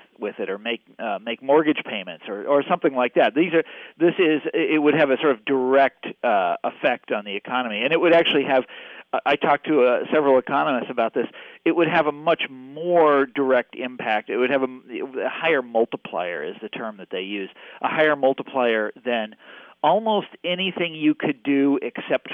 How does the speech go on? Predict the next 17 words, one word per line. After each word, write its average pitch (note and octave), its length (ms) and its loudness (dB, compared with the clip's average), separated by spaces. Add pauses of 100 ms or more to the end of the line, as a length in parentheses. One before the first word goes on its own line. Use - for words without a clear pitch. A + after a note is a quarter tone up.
for, A#2 460 0
I A#2 100 -6
think, B2 220 -14
one B2+ 240 -2
thing, B2 220 -6
and G2 80 -12
that's, G2 160 -12
like, G#2+ 120 -14 (160)
food G2+ 200 -6 (100)
stamps. - 340 -14 (140)
<laughs> - 0 - (500)
If C4+ 200 2
you C4 120 4 (120)
just, C4 560 0
just F#3 240 2
gave - 320 0
everybody F#3 500 2